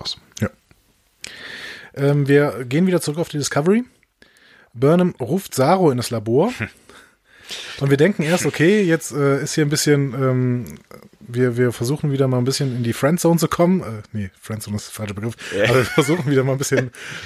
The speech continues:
Speaker 2: äh, freundlich miteinander zu werden. Ähm, aber
Speaker 1: Deutet sich ja am Anfang irgendwie auch so ein bisschen an in dem
Speaker 2: Genau.
Speaker 1: Gespräch, ne? Also das war so ein bisschen irgendwie, man tauscht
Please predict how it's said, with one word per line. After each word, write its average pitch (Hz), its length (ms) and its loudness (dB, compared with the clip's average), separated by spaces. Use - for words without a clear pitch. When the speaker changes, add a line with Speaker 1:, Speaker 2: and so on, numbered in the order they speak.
Speaker 2:
äh, 123 180 4
freundlich 180 480 2
miteinander 170 320 2
zu 151 160 -4
werden. 160 300 2
Ähm, 135 360 -4
aber - 140 0
Speaker 1:
Deutet 135 240 2
sich 131 160 -2
ja 107 100 4
am 98 100 0
Anfang 110 260 0
irgendwie 104 260 -2
auch - 80 -4
so - 80 -6
ein 104 40 -4
bisschen 104 200 -4
an 92 140 -2
in 117 80 -2
dem 95 40 0
Speaker 2:
Genau. 113 120 2
Speaker 1:
Gespräch, 90 500 0
ne? 98 240 0
Also 98 140 -2
das 95 180 -2
war 95 100 4
so 92 120 -2
ein 90 40 -4
bisschen 90 440 -2
irgendwie, 87 580 -4
man 98 180 -4
tauscht 117 380 0